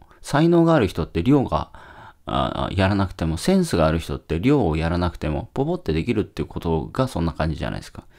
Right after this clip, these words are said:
センスもないし、才能もないし、凡人以下ですよ。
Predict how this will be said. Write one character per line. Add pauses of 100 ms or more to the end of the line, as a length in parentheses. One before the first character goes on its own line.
(600)
セ
ン
ス
も
な
い
し、
才
能
も
な
い
し、 (460)
凡
人
以
下
で
す
よ。